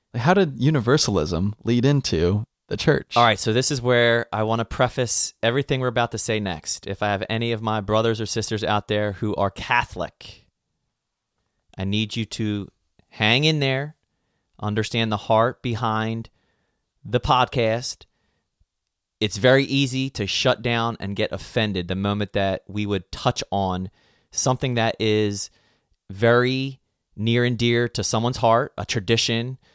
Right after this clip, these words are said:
Speaker 2: a faith upbringing, namely being Roman Catholic. But this is where we get the word universalism. Universal. That's what Catholic means. All right? So that word was actually slung around in that time.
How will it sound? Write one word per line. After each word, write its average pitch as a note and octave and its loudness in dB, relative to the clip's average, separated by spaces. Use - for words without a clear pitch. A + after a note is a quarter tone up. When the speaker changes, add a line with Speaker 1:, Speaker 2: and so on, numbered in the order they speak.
Speaker 2:
a F#2+ -2
faith A#2+ 0
upbringing, A#2+ 0
namely A#2 2
being A2 0
Roman A#2 0
Catholic. - -2
But - -2
this D#3 6
is B2+ 0
where B2 4
we A#2+ 0
get A#2 -2
the A2+ 2
word A2 0
universalism. G2+ -2
Universal. G#2+ 0
That's B2 2
what C#3+ -2
Catholic A#2+ -2
means. F2 -10
All G2 -2
right? G#2 0
So - 0
that C#3 4
word C3 6
was A#2 2
actually A#2 -2
slung B2 0
around A2 0
in G2+ -2
that G#2 -2
time. F#2 -4